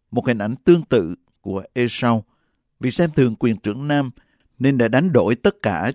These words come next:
chỉ với một tô canh đậu. Thứ Hebrew chương mười hai, câu mười sáu và mười bảy chép: "Hãy coi chừng cho trong anh em, chớ có ai gian dâm, cũng đừng có ai khinh lần như Esau,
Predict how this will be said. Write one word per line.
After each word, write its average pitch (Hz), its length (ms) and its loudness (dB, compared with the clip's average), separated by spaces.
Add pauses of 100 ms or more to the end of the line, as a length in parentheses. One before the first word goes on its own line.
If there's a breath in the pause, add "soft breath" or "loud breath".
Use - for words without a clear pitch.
chỉ 104 180 0
với 165 160 4
một 113 240 -2
tô 127 180 8
canh 123 280 0
đậu. 73 260 -2 (880)
Thứ 147 160 0
Hebrew 135 520 2 (140)
chương 151 200 4
mười 104 180 0
hai, 120 340 -2 (280)
câu 135 120 0
mười 117 200 0
sáu 113 300 -4
và 151 160 -4
mười 92 180 -6
bảy 80 240 -10
chép: 131 260 -4 (720)
"Hãy 117 180 -2
coi 156 200 0
chừng 107 420 2
cho 135 100 2
trong 131 260 0
anh 127 140 -2
em, 123 260 0 (360)
chớ 160 180 4
có 190 120 2
ai 151 180 0
gian 143 360 -2
dâm, 143 200 0 (200)
cũng 117 240 -2
đừng 107 300 0
có 135 120 -4
ai 127 300 -6
khinh 147 240 0
lần 92 280 0
như 113 140 -4
Esau, 123 460 0